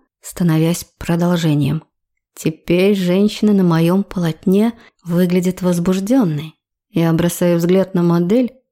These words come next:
и только в этот момент осознаю, что происходит с девушкой.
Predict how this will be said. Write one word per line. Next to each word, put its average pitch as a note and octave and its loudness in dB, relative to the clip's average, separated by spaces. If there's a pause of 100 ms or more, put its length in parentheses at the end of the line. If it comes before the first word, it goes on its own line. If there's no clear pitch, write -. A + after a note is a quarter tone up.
(180)
и E3+ 0
только E3+ -2
в F3+ -2
этот D#3+ -2
момент F3 0
осознаю, F3+ 0
что - -6
происходит E3+ -2
с - -10
девушкой. E3+ -4